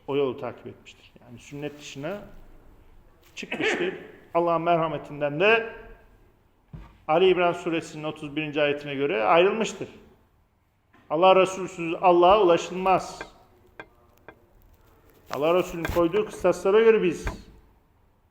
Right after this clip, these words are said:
hareket edeceğiz. Birçok ayette ona itaat edin ki Allah'a itaat edin. "Estaizu billah, kul in kuntum tuhibbunallaha fettebi'uni." Ona ittiba edin ki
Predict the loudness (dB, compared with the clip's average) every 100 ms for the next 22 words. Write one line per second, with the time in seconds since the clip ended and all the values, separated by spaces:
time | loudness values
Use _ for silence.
0 | _ -12 -12 -12 -14 -14 -12 -12 -14 -16
1 | _ _ _ _ _ -20 -10 -8 -4 -2
2 | -2 -4 -6 -6 -4 -2 -2 -4 -4 -4
3 | 0 2 2 2 -2 -6 -10 -14 -20 -20
4 | _ _ _ _ _ _ _ _ -10 -8
5 | -6 -4 -4 -2 -2 -2 -6 -6 -8 -8
6 | -8 -6 -8 -4 -4 -2 0 4 2 2
7 | -2 0 2 2 2 2 0 0 0 6
8 | 6 6 4 -2 0 4 4 2 -4